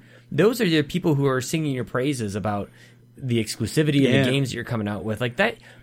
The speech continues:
Speaker 1: you can't do that.
Speaker 2: They've been
Speaker 1: You
Speaker 2: doing
Speaker 1: get,
Speaker 2: that
Speaker 1: you
Speaker 2: a
Speaker 1: have,
Speaker 2: lot
Speaker 1: and you have no
Speaker 2: lately.
Speaker 1: I know, that's crazy. Like, the third parties, you guys do whatever you need to do. But I
Speaker 2: Yeah.
Speaker 1: feel like the things that are, are, uh, exclusive, the first party stuff, those should hold value kind of forever.
Speaker 2: Yeah.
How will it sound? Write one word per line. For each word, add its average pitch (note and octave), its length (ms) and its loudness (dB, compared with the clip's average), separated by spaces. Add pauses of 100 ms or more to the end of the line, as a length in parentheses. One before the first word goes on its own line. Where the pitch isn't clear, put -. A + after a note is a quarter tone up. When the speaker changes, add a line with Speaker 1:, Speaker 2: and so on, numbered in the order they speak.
Speaker 1:
you D#3 120 -6
can't G3+ 200 2
do B2 140 0
that. F#2 220 -6
Speaker 2:
They've G#3+ 180 4
been D4 100 6
Speaker 1:
You - 0 - (160)
Speaker 2:
doing - 20 4
Speaker 1:
get, F3 80 6
Speaker 2:
that D3 40 6
Speaker 1:
you G#3+ 60 8
Speaker 2:
a - 20 10
Speaker 1:
have, - 80 6
Speaker 2:
lot - 120 6
Speaker 1:
and G#3 100 2
you C3 80 6
have B2 80 4
no A3+ 80 4
Speaker 2:
lately. - 180 -4 (260)
Speaker 1:
I D#3+ 200 4
know, C#4 240 4
that's A3+ 180 0
crazy. B3+ 460 -2
Like, F#3 180 0 (220)
the E3+ 80 -2
third B3 260 0
parties, A3+ 340 2
you F#3+ 80 -2
guys G3+ 160 2
do F3+ 140 -2
whatever D#3+ 220 4
you C3 80 -2
need A2 160 -4
to G2+ 80 -12
do. E2 260 -8
But D3+ 120 2
I E3+ 100 4
Speaker 2:
Yeah. A2+ 80 -2
Speaker 1:
feel A3 160 2
like G3 180 -2
the D#3+ 80 -6
things F3+ 240 -2
that F3 100 0
are, C3 220 0 (540)
are, A2 280 -2
uh, G#2 280 -6 (100)
exclusive, F3+ 520 0
the B2+ 60 -2
first D#3+ 240 -2
party E3+ 200 0
stuff, F3+ 320 -2 (180)
those E3 240 4
should F3+ 140 2
hold D#3 180 4
value A#2+ 480 2 (380)
kind B2 160 -4
of A#2 80 -6
forever. G3 540 -4 (180)
Speaker 2:
Yeah. D#3+ 220 0